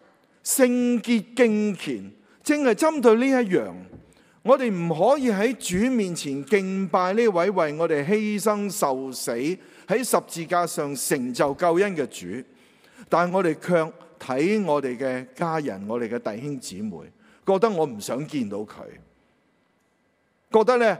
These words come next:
喺永恆嘅天家裏面見到佢，我都唔知去邊。不過幸好，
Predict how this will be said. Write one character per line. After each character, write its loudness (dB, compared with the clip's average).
喺 2
永 0
恆 -4
嘅 -2
天 -2
家 2
裏 0
面 -4
見 -4
到 4
佢， 0
我 -2
都 4
唔 -4
知 -2
去 -2
邊。 -2
不 4
過 2
幸 -6
好， 2